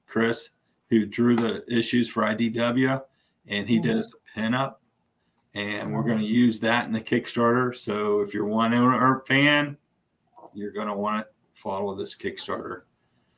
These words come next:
Speaker 1: Um, we also got some Blue Line products, and we're gonna reach out and create some new products just for this Kickstarter, like some sketchbooks and stuff like that. Some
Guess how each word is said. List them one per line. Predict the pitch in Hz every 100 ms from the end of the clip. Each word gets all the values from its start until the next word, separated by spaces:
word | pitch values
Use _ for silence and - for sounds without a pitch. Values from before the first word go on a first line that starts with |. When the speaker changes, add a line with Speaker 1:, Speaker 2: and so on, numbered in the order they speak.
| _ _ -
Speaker 1:
Um, | 104 104
we | 113 117
also | 113 - 110
got | 113
some | - 101
Blue | 110 131
Line | 131 127 123
products, | - 123 120 123 117 - 113
and | 107 104 101
we're | 101 104
gonna | 113 104
reach | 110 -
out | 117 120 123 - _ _ _ _ _ _ _ -
and | 101 101 101
create | - 117
some | - 101
new | 110
products | 120 113 117 117 117 -
just | 113 113 -
for | 113
this | 113 -
Kickstarter, | 123 110 - 113 113 107
like | 98
some | 95
sketchbooks | - - 104 - - 110 -
and | 117
stuff | - 117 -
like | 113 113
that. | 117 120 120 -
Some | - 101 101